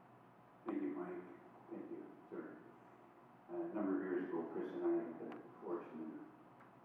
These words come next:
privilege to lead a group of people to Israel, and we, um, encountered a sheep, and as hard as I tried and as obedient as I wanted my wife to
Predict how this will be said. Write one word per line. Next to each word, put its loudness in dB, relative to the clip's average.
privilege 4
to -2
lead 2
a -2
group -2
of -8
people 4
to -2
Israel, 4
and 4
we, 6
um, 0
encountered 4
a 0
sheep, 2
and -4
as -4
hard 4
as 2
I 4
tried 6
and 0
as -2
obedient 4
as -2
I -12
wanted 4
my 6
wife 4
to -8